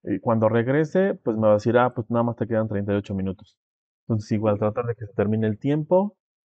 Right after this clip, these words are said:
y, pues, volver a empezar para que tengan otra vez el tiempo completo.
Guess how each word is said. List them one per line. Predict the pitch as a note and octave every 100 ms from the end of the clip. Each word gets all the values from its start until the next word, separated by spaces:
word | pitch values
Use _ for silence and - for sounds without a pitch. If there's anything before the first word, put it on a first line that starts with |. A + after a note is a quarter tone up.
| _ _ _
y, | A2+ G#2+ G#2 G2+ G#2
pues, | A2
volver | G#2 G2+ G#2
a |
empezar | G2+ G2+ G2+ A2
para | G2+
que | F#2+ G2+
tengan | G#2 G2+
otra | G2 G2+
vez | G2
el | G2+
tiempo | A2+ G#2+
completo. | G#2 B2 D3+ D3+ C#3+